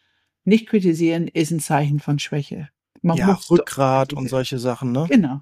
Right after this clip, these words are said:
Speaker 1: genau.
Speaker 2: Ja.
Speaker 1: Und die Idee, dass, dass ich würde eher unterscheiden zwischen einem konstruktiven Feedback, die eine Wirkung haben kann, zu Kritik,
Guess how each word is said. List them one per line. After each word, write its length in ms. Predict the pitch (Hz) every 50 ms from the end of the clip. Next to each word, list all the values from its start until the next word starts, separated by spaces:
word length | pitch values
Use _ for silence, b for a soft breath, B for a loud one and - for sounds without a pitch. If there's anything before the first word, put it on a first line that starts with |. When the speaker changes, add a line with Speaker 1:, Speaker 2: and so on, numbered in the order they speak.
| _ _
Speaker 1:
genau. 140 | - 127
Speaker 2:
Ja. 180 | 123 127 127 _ b b b b b b b b b b b b
Speaker 1:
Und 260 | - - 202 202 190
die 140 | 208 - -
Idee, 680 | 196 185 - 214 254 269 220 175 190 254 277 285 262 _ _
dass, 460 | 208 190 185 - - - - - _ _ _ _ _ _ _ _ _ _ _ _ _
dass 440 | - 180 175 170 - - - - - - _ _ _ _ _ _ _
ich 240 | - 220 220 226 -
würde 220 | 214 196 185 180
eher 280 | - - 180 180 170 -
unterscheiden 520 | 175 156 170 160 - 190 156 156 160 156
zwischen 300 | 135 - 175 165 - -
einem 200 | - 151 151 143
konstruktiven 1120 | - - - - 196 247 - - - - - - _ - - 160 147 143 151 151 165 202 - _ _ _ _ _ _ _ _ _
Feedback, 720 | - - 226 202 190 - - 151 247 - _ _ - _ _ _ _ _ _ _ _ -
die 80 | 165
eine 260 | 160 175 170 156 147
Wirkung 360 | 165 196 214 214 - 190 175 165
haben 300 | 165 165 156 151 151 147
kann, 420 | - 156 156 156 160 180 247 - _ _ _ _ b b b b b b b b b b b b b b _ _ _
zu 480 | - - - 208 196 190 185 185 185 _ _ _
Kritik, 640 | - - 185 - - - 254 226 226 - - -